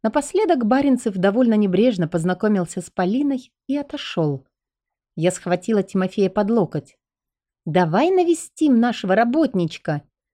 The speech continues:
Вижу, что он совсем-совсем не старается".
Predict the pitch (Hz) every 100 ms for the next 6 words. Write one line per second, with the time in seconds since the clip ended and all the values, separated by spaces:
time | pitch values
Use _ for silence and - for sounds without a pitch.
0 | _ 160 151 180 226 202 180 - 175 170
1 | 185 - 202 190 254 - 311 320 - 403
2 | 403 202 160 - 147